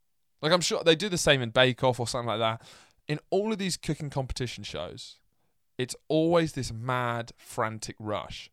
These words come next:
right at the end. Um, it's always like, "Five seconds on the clock," and it's ju-, they just managed to get,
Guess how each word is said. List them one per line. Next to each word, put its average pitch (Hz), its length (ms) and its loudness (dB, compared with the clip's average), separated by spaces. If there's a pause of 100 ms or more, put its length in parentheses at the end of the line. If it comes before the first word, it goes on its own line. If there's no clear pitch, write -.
right 127 460 2
at - 80 -16
the 110 160 -6
end. 87 360 -10 (420)
Um, 104 460 -2 (1160)
it's - 100 -20
always 135 220 2
like, 131 220 4 (220)
"Five 240 320 10
seconds 247 240 6
on 233 40 0
the 233 180 2
clock," 269 240 10
and 147 80 -6
it's 147 120 -8
ju-, - 260 -14 (140)
they 175 200 0 (120)
just - 460 4
managed 156 320 2
to 151 80 2
get, 139 220 10